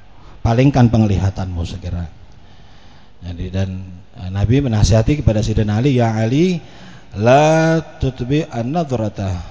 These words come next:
<clears throat> fa inna ma, eh, fa inna,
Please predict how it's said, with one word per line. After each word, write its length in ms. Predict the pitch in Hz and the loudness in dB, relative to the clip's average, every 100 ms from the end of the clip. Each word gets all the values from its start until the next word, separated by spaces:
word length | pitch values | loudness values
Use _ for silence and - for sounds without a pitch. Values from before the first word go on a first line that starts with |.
| - - - - - - - | -18 -20 -20 -20 -20 -18 -6
<clears throat> 200 | 123 113 - | -4 -4 -2
fa 180 | 131 - | -2 -2
inna 320 | 160 160 120 | -6 -2 -2
ma, 200 | 110 110 110 110 104 101 - - - - - - - - - | -2 -2 -2 -4 -6 -8 -16 -20 -20 -20 -20 -20 -20 -20 -16
eh, 220 | 107 110 107 | -6 -4 0
fa 140 | 135 131 | 0 -2
inna, 340 | 180 160 127 | -4 -2 -2